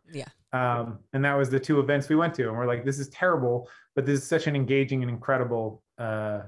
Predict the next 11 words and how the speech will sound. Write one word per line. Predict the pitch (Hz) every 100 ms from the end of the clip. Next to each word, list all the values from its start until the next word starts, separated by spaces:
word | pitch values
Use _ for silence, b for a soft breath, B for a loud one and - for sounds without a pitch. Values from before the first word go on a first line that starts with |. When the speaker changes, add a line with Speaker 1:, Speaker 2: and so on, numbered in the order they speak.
| -
Speaker 2:
space. | - 156 151 123 123 -
So | - 135 123
why, | 131 131 139 131 -
why | 143
not | 139 139
get | 135 123 - b b _ -
people | 175 175 143
who | 143
really | 120 117 139 135 127 120 123 b b b _ _ _ -
can | 139 131
hold | - 151 151 139 135 127